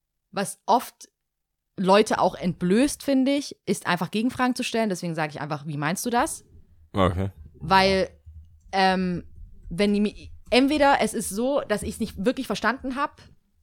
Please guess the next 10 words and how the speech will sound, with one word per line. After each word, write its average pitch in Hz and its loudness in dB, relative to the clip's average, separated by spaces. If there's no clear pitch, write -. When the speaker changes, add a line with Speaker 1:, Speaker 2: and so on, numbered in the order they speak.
Speaker 1:
dann 156 -6
kann's, 165 -6
passt's - -4
eh. 247 0
Speaker 2:
Ja. 170 -6
Speaker 1:
Oder 262 2
aber, 285 -2
ähm, 185 0
ich - -4
bin 202 0